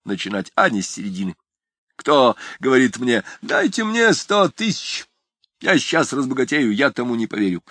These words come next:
Он бьёт на удачу, а не наверняка. С копейки нужно начинать. «В таком случае я разбогатею», — сказал Чичиков, «потому что начинаю почти, так сказать, с ничего».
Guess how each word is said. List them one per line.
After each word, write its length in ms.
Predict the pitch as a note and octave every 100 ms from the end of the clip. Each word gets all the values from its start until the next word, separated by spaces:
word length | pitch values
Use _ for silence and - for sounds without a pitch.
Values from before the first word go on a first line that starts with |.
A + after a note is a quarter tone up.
| -
Он 220 | - C3+ A#2
бьёт 280 | C3 -
на 80 | C#3+
удачу, 600 | D#3 D#3+ B3+ F#3 - F3+
а 180 | - C#3 C3
не 180 | C3
наверняка. 560 | A#2 G#2 G2 F#2+ - F#2+
С 160 | - -
копейки 1000 | C#3+ C3+ - A#2 A#2+ A#2+ G#2+ - - A#2
нужно 400 | G2 G#2+ F2+ G2+
начинать. 580 | G2+ F#2 - F#2 F#2 - _ _ _ _ _ _ _
«В 160 | - -
таком 420 | - B2 B2+ A2+
случае 640 | - - A#2+ - B2 A2+ G#2
я 400 | G#2 G#2 G#2 G#2
разбогатею», — 1300 | A2 G2+ G#2 A#2+ B2+ - - D#3 C#3 G2+ F2 F2
сказал 440 | - - G2+ F#2 F#2+
Чичиков, 520 | - F#2+ - - - - -
«потому 220 | - F#3+ G3+
что 140 | G#3+
начинаю 420 | G3+ - C#4 B3
почти, 440 | C4 - - - B3+
так 160 | -
сказать, 280 | - A#3+ - - -
с 240 | - -
ничего». 880 | D4 G3+ - C#4+ A3 F#3+ F3+ C3+